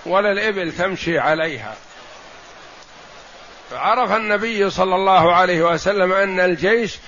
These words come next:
لن يأتي من قبل الحرتين، لا الشرقية ولا الغربية، وإنما يأتي من الشمال أو من الجنوب، والجنوب فيه البساتين الذي واجهة القبلة،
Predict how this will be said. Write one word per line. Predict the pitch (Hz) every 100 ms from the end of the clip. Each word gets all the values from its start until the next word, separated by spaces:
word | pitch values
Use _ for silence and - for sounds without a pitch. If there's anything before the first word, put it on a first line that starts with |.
| - 226
لن | 233 240
يأتي | 220 202 185 190
من | 185 180
قبل | 180 190 165
الحرتين، | 165 135 160 165 160 156 147 98 - - - -
لا |
الشرقية | 156 - 180 - 220 220
ولا | 208 220 226
الغربية، | 196 175 165 165 139 107 - - - -
وإنما | 180 214 214 202 185 170 170
يأتي | 190 214 196 190 208 220 - - -
من | 196 247
الشمال | 214 - 180 160 151 135 135 - - - - -
أو | 208 247 254
من | 254 240
الجنوب، | 226 208 185 165 147 139
والجنوب | 196 190 202 220 220
فيه | - 220 180
البساتين | 202 185 151 175 170 185 170 147 170 220 - - - - - 131
الذي | 143 160 165
واجهة | 156 165 165 160 160
القبلة، | 151 143 190 175 143 143